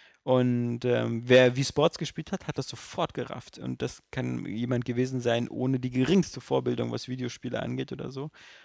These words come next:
Ähm, gerade, äh, die ganzen Wii Sports, ähm, Einheiten. Und ich fand das Erlebnis, was ich hatte, und da kann der Johannes jetzt gleich wieder was ganz, ganz anderes erzählen, aber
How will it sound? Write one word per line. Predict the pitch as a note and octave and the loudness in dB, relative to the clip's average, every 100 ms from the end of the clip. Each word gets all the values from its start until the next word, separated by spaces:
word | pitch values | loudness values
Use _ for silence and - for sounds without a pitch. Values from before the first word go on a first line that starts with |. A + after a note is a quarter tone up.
| _ | _
Ähm, | A#2+ A#2+ A#2+ | 0 0 4
gerade, | A2+ B2 B2 A2+ G#2+ | 6 6 6 2 0
äh, | |
die | A#2+ A#2+ | -2 0
ganzen | C3+ - B2 A#2 | 0 0 -2 -2
Wii | C3 | -4
Sports, | - A2 G#2+ - - - | -2 0 0 0 -12 -8
ähm, | F2 G2 G1+ G1+ - | -6 -6 -6 -8 -10
Einheiten. | - G1+ - - - | -10 -10 -10 -10 -6
Und | B2 B2+ | -6 -6
ich | A2 B2+ | -6 0
fand | E3 E3 _ _ _ _ _ - _ - | 0 0 _ _ _ _ _ -20 _ -6
das | A#2+ - | -4 0
Erlebnis, | A#2 C3+ A#3 A#3+ D3 | 2 2 2 0 -2
was | B2 | -2
ich | D3+ B2+ | -4 -2
hatte, | C#3+ B3 | 2 2
und | E3 A2 | 2 0
da | A2+ | -4
kann | B2 A#2 | -4 -4
der | |
Johannes | A2+ A#2 C3 | -2 -2 -2
jetzt | B2+ - | -4 -6
gleich | A#2 A#2+ - _ _ - | -4 -4 -6 _ _ -12
wieder | A#2+ A2+ G#2 | -4 -2 -2
was | - | -8
ganz, | A2+ A2+ A2 | -6 -4 -4
ganz | A2+ - | -4 -2
anderes | F3 D3 | 0 0
erzählen, | A#2 - | 0 -2
aber | A2+ A2+ | -2 -4